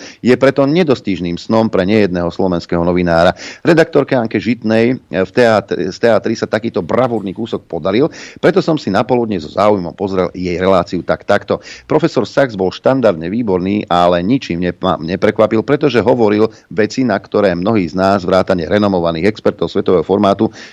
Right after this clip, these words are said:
naposledy bývalý predseda vojenského výboru nato, generál poručík Harald Kujat, e, prekvapenie, generál Pavel a Macko nie sú jedinými ani najlepšími vojenskými odborníkmi. Na, e, upozor-, upozorňujú už dlhé mesiace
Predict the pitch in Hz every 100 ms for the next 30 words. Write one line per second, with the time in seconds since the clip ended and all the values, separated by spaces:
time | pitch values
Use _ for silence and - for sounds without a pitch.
0 | _ 67 78 - 80 85 80 78 - _
1 | - 78 78 92 87 76 92 90 82 85
2 | 80 - 80 85 82 80 87 87 78 85
3 | 82 76 80 78 76 76 85 87 78 -
4 | 110 107 104 - _ _ - 78 64 -
5 | 85 98 87 82 80 95 101 92 98 95
6 | 87 90 101 - 98 90 90 90 90 92
7 | 92 95 90 85 82 85 - 95 98 98
8 | - 104 107 110 117 117 147 147 - -
9 | - _ 110 - 113 - 175 180 151 143
10 | - 170 151 139 135 110 104 95 156 117
11 | 95 - 107 101 - 147